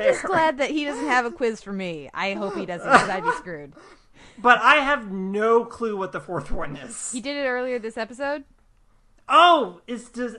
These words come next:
Speaker 2: oh, yeah, that would count as a recurring segment. Hannibal by the Numbers. That would count as a recurring segment. No, and I had a question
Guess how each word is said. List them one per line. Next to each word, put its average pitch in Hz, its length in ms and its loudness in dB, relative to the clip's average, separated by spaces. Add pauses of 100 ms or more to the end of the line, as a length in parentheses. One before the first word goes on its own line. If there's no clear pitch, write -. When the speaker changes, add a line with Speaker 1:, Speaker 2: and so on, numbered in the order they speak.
Speaker 2:
oh, 285 220 0
yeah, 285 240 -2
that 277 220 -2
would 311 160 -6
count 202 360 -4
as 196 260 -4
a 202 240 -6
recurring 220 460 -8
segment. 220 440 -10
Hannibal 220 520 -6 (200)
by 202 180 -4
the 214 120 -12
Numbers. 220 440 -12
That 208 180 -8
would 220 120 -12
count 214 220 -10
as 202 80 -14
a 185 80 -16
recurring 196 380 -14
segment. 165 420 -16 (180)
No, 269 520 4 (100)
and 254 340 -4
I 247 160 6
had 294 200 0
a 302 100 -4
question 339 420 0